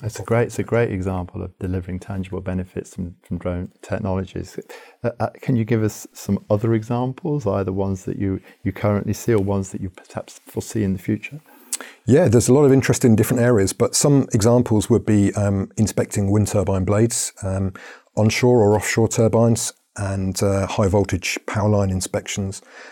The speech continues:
Speaker 2: So with those things, they're very difficult to get to. You need a lot of specialist equipment and a lot of time if you're gonna put a human being there to do an inspection. If you can use a drone, that can be a job of minutes. Um, so really that can have a huge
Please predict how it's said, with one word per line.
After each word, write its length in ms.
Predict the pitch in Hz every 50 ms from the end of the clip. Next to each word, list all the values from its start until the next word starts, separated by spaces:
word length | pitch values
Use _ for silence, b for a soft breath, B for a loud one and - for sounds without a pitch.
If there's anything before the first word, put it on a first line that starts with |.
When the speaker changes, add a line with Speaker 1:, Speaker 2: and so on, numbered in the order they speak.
| B B
Speaker 2:
So 220 | - - 110 104 101
with 200 | 101 113 117 -
those 260 | 131 135 131 - -
things, 320 | - 131 120 107 101 92
they're 160 | 113 107 107
very 180 | 98 110 110 110
difficult 460 | - - 113 - 120 - - 113 95 -
to 80 | 98
get 220 | - - 117 - -
to. 320 | - - 95 90 90 98 98 - -
You 100 | - 98
need 180 | 101 104 110 107
a 40 | 98
lot 140 | 101 98
of 80 | 98 92
specialist 500 | - - - - - - - 95 - -
equipment 640 | 101 - - - - - 107 101 101 104 110 - - B B B B B B B B _
and 100 | - 98
a 60 | 92 98
lot 140 | 98 92
of 120 | 90 85 -
time 380 | - - - 110 107 101 101
if 140 | 92 - -
you're 60 | 107
gonna 160 | - 107 101 92
put 180 | - - 98
a 20 | 92
human 320 | - - 110 98 98 98
being 300 | 95 120 120 123 107 98
there 160 | 92 90 90
to 120 | 90 - -
do 140 | 92 90
an 80 | 85 85
inspection. 580 | 82 82 - - 95 90 - - - 92 90 B B B B B B B
If 200 | - - - 113
you 80 | 107 -
can 160 | - 107 104
use 240 | 104 104 104 - 95
a 20 |
drone, 540 | 87 - 123 127 117 101 104 101 95 92 - _
that 180 | - 104 95 -
can 220 | - - 117 110
be 140 | 101 98 95
a 40 | 95
job 320 | 90 - - 92 92 -
of 140 | 95 82 -
minutes. 560 | 104 104 110 98 80 - - - - - - B B B B B B B B B _
Um, 300 | 98 95 90 85 85 85 -
so 360 | - - - 95 92 90 90 - - - -
really 240 | 104 113 110 104
that 200 | 101 110 104 -
can 180 | - - 113 98
have 160 | 92 107 95
a 40 | 98
huge 540 | - - - 120 110 104 95 - - -